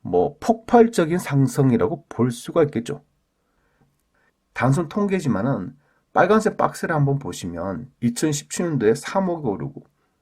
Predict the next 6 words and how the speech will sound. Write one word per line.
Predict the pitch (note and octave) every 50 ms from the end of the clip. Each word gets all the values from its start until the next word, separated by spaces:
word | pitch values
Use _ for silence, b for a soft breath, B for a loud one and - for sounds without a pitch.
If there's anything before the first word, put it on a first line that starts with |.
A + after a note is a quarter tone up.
| _ _ _
이천십팔 | - G#2 - - F3 D#3+ D3 D3 - - D#3+ D#3+
년도에는 | D3 C#3 B2 F#2+ E2+ D#2+ G2+ D#3+ G#3 A#3 b b b b b b b b
삼억 | - - - F#3 F#3 F3+ E3+ - -
칠천오백만 | - - C#3+ C#3 D#3+ D3 A2 F#2 F2 G#2 G#2 A2+ G#2+ G2+
원 | F#2 F2
오르고, | C#2+ C#2+ C#2+ - - - -